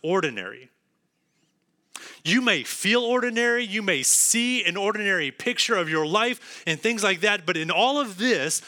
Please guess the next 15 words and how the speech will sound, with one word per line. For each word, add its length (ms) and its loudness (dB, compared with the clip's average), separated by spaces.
the 80 -2
miracle 440 0
of 100 -2
ordinary, 640 0
th-, 140 4
there's 220 2
an 120 -2
aspect 500 0
that, 200 0
that 180 0
you 260 0
may 200 0
have 500 0
an 120 -6
ordinary, 600 -12